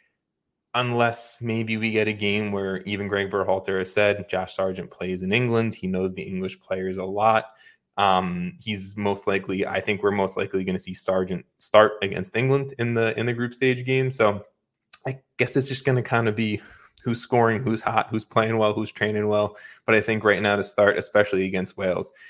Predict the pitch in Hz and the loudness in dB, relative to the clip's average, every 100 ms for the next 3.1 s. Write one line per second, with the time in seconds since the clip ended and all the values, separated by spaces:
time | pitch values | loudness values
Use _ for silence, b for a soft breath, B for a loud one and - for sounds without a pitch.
0 | B - - 98 98 95 90 90 90 - | B -10 -4 -4 -2 -2 -2 -2 -8 -6
1 | 92 92 92 92 - 110 120 117 110 - | 0 2 2 2 0 0 2 2 0 -4
2 | - 160 - 196 147 120 117 - 104 101 | -2 -2 0 2 4 4 2 0 2 2
3 | - | 0